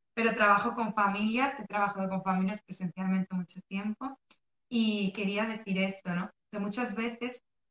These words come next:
desde la paternidad, maternidad, di-, nos dirigimos a nuestros hijos como si el sistema fuéramos nosotros, ¿no? Es que luego se van a encontrar con esto como si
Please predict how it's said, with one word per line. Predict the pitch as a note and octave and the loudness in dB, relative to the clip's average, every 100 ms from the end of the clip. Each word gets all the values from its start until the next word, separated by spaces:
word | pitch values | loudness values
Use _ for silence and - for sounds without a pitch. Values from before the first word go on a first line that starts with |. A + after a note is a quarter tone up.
| _ _ | _ _
desde | F#3+ G3+ F3+ G3 | -4 -2 -2 0
la | F#3+ F#3 | 0 0
paternidad, | F#3+ G3 F#3 F#3 F#3+ G3 | 0 -2 0 2 2 2
maternidad, | G#3 G#3 G3 G3 F#3+ A3 A#3+ - _ _ _ - | 0 -2 -2 0 2 2 0 -4 _ _ _ -2
di-, | F#3+ A3 G3 | 2 2 2
nos | A3 G#3 | 2 0
dirigimos | A3+ G3+ G#3+ A3 B3 | 0 -4 -2 -2 -2
a | A#3+ | -2
nuestros | A3+ A3 G#3 A#3+ | -2 -4 -8 -8
hijos | C4+ C4 | -8 -8
como | A#3 G#3 | -6 -4
si | G3 G3+ | -2 -2
el | |
sistema | F#3 G3 - A3+ C4+ | -4 -6 -2 0 0
fuéramos | A#3 A#3+ C#4+ A#3 | 2 2 4 2
nosotros, | F#3+ F3+ A3 C#4 C#4+ G3 | 0 -2 0 -2 -2 -2
¿no? | F#3+ B3+ | 0 0
Es | C4+ | -2
que | - A3+ - _ - | -2 -4 -4 _ -4
luego | G#3 G#3+ C4 | 2 4 4
se | C#4+ | 2
van | C4+ B3+ | 4 4
a | |
encontrar | A#3 A#3 A3+ A#3 - | 4 0 2 0 2
con | A#3 | 2
esto | A#3 - C4 | 2 -2 -4
como | B3 A3+ | 0 2
si | A3+ | 0